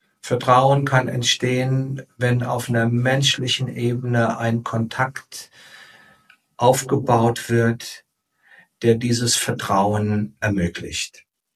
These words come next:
Das ist meine Herangehensweise an unsere Arbeit von jeher. Deshalb haben wir auch, wir haben in einem anderen Zusammenhang darüber gesprochen,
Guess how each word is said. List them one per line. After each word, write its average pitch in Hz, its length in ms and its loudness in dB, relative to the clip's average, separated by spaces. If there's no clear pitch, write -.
Das 147 200 6
ist - 220 4
meine 139 400 4
Herangehensweise 123 1300 2
an 120 160 -4
unsere 135 400 -4
Arbeit 120 480 -2
von 120 240 -4
jeher. 120 440 -2
Deshalb 120 440 0
haben 120 260 2
wir 120 240 2
auch, 113 340 -2
wir 117 120 0
haben 113 480 -4
in 127 140 -6
einem 113 120 0
anderen 117 440 -2
Zusammenhang 117 680 -2
darüber 110 400 -2
gesprochen, 120 680 -4